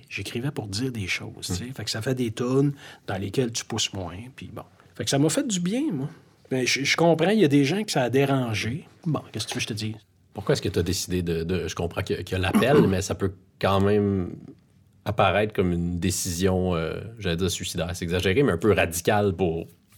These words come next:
Speaker 2: un chanteur d'aller s'installer en Gaspésie, alors que le showbiz, ben, ça se passe à Montréal.
Speaker 1: Ouais, je comprends. C'est parce que je suis bien là-bas.
Speaker 2: Hmm.
Speaker 1: C'est vraiment ça. Et j'ai, j'ai été tiraillé comme ça pendant des années.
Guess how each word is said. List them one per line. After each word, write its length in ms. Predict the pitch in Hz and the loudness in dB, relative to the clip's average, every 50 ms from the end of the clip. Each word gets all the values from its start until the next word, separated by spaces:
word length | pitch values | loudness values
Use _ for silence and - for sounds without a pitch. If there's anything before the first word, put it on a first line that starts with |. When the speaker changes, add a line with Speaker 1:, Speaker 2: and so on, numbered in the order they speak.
| - _ _ _ _ _ | -20 _ _ _ _ _
Speaker 2:
un 140 | - 98 104 | 0 2 2
chanteur 540 | 98 - - 98 87 90 101 95 98 98 101 | 2 2 2 0 2 2 2 2 2 2 0
d'aller 200 | 92 90 90 87 | -2 -2 -2 -2
s'installer 560 | - - 92 87 - 85 82 85 90 92 - - - | -2 -2 -4 -4 -2 -4 -4 -4 -4 -6 -8 -8 -2
en 120 | 110 95 | 0 2
Gaspésie, 520 | 90 95 87 - - 95 85 85 87 - - | 2 2 0 0 -2 -4 -4 -4 -4 -4 -2
alors 280 | 95 90 92 92 87 | 0 0 0 0 -2
que 280 | - - 92 85 85 85 87 - - - - - - - - - - - - - - | -2 -2 -2 -2 -2 -4 -8 -14 -20 -20 -20 -20 -20 -20 -20 -20 -20 -20 -20 -14 -6
le 100 | 90 90 | -4 -4
showbiz, 560 | 85 - 107 95 87 87 90 87 92 92 92 87 | -2 -2 -2 -2 -2 -2 -4 -4 -4 -6 -6 -6
ben, 180 | 90 - 92 92 | -8 -8 -8 -10
ça 140 | - - 95 | -10 -8 -10
se 60 | - | -6
passe 220 | - 82 82 - | -6 -6 -4 -4
à 40 | 82 | -4
Montréal. 320 | 85 85 82 82 - 80 85 92 - - - - _ _ | -2 -2 -2 -4 -6 -8 -12 -14 -16 -18 -20 -20 _ _
Speaker 1:
Ouais, 180 | 123 117 117 | -8 -6 -6
je 100 | 113 - | -6 -8
comprends. 360 | - 123 110 101 101 101 104 101 - - - _ _ | -8 -8 -10 -8 -8 -8 -8 -10 -12 -14 -20 _ _
C'est 260 | - - - - 107 | -6 -4 -2 -2 -2
parce 140 | - 113 110 | 0 0 0
que 60 | - | 0
je 40 | - | 0
suis 80 | - 107 | 0 0
bien 160 | 110 110 110 | 0 0 0
là-bas. 220 | 107 95 92 101 - - - _ | 0 -2 -4 -6 -10 -12 -14 _
Speaker 2:
Hmm. 120 | - 92 82 - - _ _ - | -6 -6 -6 -6 -10 _ _ -8
Speaker 1:
C'est 160 | - - 135 | 0 2 2
vraiment 340 | 107 110 113 117 110 104 98 | 2 4 2 2 2 2 2
ça. 260 | - - 104 104 - - - - _ _ _ _ _ _ _ _ | 0 -2 -4 -6 -8 -12 -18 -20 _ _ _ _ _ _ _ _
Et 140 | 117 110 101 | -2 -2 0
j'ai, 200 | 101 113 113 104 101 | 2 2 2 2 2
j'ai 140 | 104 110 | 2 0
été 180 | 110 101 - 117 | 0 0 0 0
tiraillé 520 | 110 - - 113 113 110 110 110 117 127 | 0 0 0 0 0 0 2 2 0 0
comme 160 | 123 127 113 107 | 0 0 0 0
ça 120 | - 135 | 0 0
pendant 240 | 123 113 110 104 104 | 0 0 0 0 2
des 440 | 101 107 101 98 98 101 101 101 110 | 2 0 0 0 0 -2 -2 -2 -2
années. 320 | 107 98 95 92 90 - | -2 -2 -4 -6 -8 -10